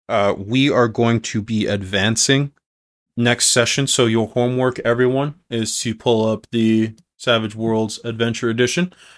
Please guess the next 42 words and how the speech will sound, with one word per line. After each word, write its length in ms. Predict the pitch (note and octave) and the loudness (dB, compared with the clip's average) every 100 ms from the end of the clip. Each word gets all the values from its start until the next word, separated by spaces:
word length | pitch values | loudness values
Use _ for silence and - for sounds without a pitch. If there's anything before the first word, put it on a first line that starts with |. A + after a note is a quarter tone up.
| _ | _
check 260 | - C3 A2+ | -2 0 2
out 160 | A2+ G#2+ | 2 2
what 160 | A#2 | 0
an 80 | A2+ | 0
advancement 540 | G#2+ G#2+ A2+ A2 A#2 | -2 -2 -4 -4 -4
entails, 420 | A2+ G#2+ C3+ D3+ - | -2 0 0 0 -2
and 80 | |
then 100 | A2+ | -4
pull 260 | G2+ B2 A2+ | -2 0 0
up 160 | A2 G#2 | -2 -4
the 140 | G#2+ | -6
Rifts 320 | G#2 B2+ - | -2 -2 -2
book 380 | - D#3+ F#3 - - | -2 0 -2 -6 -14
and 160 | B2+ A#2 | -10 -6
check 220 | B2+ A#2+ | -4 0
out 200 | B2 A2 | 0 2
what 240 | B2 A#2 | 0 0
an 100 | A#2+ | -2
advancement 480 | A2+ A2+ A#2 - A2 | -2 0 -2 -2 -4
entails 340 | G#2+ A2+ A2 | -2 -2 -2
for 180 | - A2+ | -2 -4
a 120 | G#2 | -4
Rifts 520 | G2+ G2+ A#2 - - - _ - | -6 -4 -2 -2 -4 -6 _ -6
character, 400 | D3+ D#3+ D#3+ G#3 | -2 -2 0 0
a 40 | |
Rifts 240 | A#2 A#2 - | 2 0 0
module 400 | A#2+ B2+ C#3 D#3 | 2 2 0 -4
within 300 | C#3 D#3 D3+ - | -4 -4 -4 -6
Savage 360 | - D#3 D3+ - | -4 -2 -4 -6
Worlds. 360 | F#3 G3+ - _ _ _ _ | -4 -4 -6 _ _ _ _
And 80 | C3 | 0
if 100 | B2+ | 2
you 60 | B2 | 2
have 80 | B2+ | 4
any 160 | C3 | 2
questions, 480 | B2+ C3 B2+ - A2+ | 2 0 0 -2 -4
I'm 100 | A2 | -4
happy 260 | A#2 A2+ A2 | -4 -4 -6
to 100 | A#2 | -6
address 340 | G#2 A#2+ A2+ | -4 -4 -2
that, 280 | - C#3 C3+ | -2 -2 -2
but 220 | B2 G#2+ | -2 -2